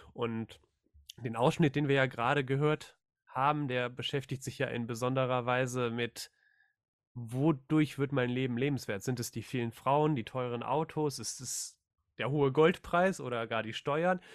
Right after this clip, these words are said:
Oder aber ist es so, dass der Mensch, und so has-,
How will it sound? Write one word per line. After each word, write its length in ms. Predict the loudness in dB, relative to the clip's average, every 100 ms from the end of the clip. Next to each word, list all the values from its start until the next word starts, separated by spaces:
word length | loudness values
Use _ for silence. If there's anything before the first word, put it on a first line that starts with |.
| -20 -20 -6
Oder 360 | 2 4 6 6
aber 400 | 6 6 4 2 -12 _ _
ist 200 | -8 -4
es 220 | -2 0
so, 260 | 4 2 0 -2
dass 460 | -2 0 -4 -6 _ _ _ _
der 180 | -2 2
Mensch, 560 | 4 4 2 -2 -8 _ -10
und 120 | -4
so 160 | -2
has-, 320 | -2 -6 -12